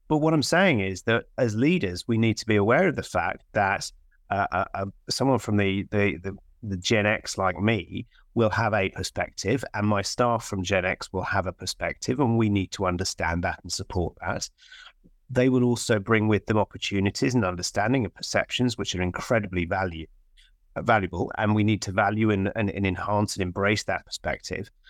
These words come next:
But equally, we've got millennials that have grown up in a certain time and they will be different. And we've got Gen Zs who are different.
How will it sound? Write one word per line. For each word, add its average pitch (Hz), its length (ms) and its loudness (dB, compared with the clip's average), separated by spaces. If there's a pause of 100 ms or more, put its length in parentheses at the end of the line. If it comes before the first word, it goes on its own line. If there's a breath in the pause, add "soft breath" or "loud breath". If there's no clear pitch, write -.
(180 loud breath)
But 110 100 0
equally, 110 420 2
we've 147 160 2
got 110 160 -2
millennials 95 580 0
that 120 80 -2
have 98 100 -8
grown 95 200 2
up 95 140 -4
in 98 60 -6
a 92 40 -4
certain 92 380 -4
time 92 280 0
and 98 80 0
they 95 140 0
will 90 120 -4
be 92 140 -2
different. - 520 -8 (340 soft breath)
And 120 120 -2
we've 131 160 2
got 139 280 -2
Gen 135 280 2
Zs 185 380 2 (260)
who 110 140 2
are 92 80 0
different. - 480 -8